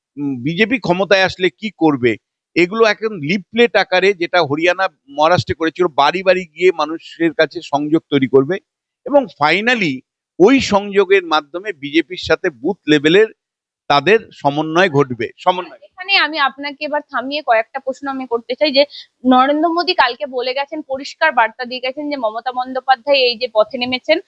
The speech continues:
Speaker 2: এ, না, অনুপ্রবেশকারী আটকাতে, সেটা কিন্তু হবে না, সেটা তিনি কড়া বার্তা একদম স্টেজের মধ্যেই দিয়ে গেছেন।
Speaker 1: মানুষ প্রশংসা করেছে, এটা মানুষ প্রশংসা করেছে।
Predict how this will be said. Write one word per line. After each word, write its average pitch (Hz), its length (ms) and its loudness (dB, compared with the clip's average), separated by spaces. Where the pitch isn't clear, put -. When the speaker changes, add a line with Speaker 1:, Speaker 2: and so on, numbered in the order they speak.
Speaker 2:
এ, 247 180 2
না, 226 200 -2
অনুপ্রবেশকারী 269 840 0
আটকাতে, 262 560 -2
সেটা 294 220 0
কিন্তু 311 380 -2
হবে 226 260 2
না, 208 120 -8
সেটা 247 240 -8
তিনি 302 280 -4
কড়া 302 220 6
বার্তা 262 380 0
একদম 277 280 -8
স্টেজের 254 380 -6
মধ্যেই 247 380 -6
দিয়ে 202 180 -2
গেছেন। - 240 -8
Speaker 1:
মানুষ 214 280 0
প্রশংসা 175 380 -4
করেছে, 120 360 -6
এটা 165 260 0
মানুষ 151 320 -2
প্রশংসা 160 380 2
করেছে। 113 360 -6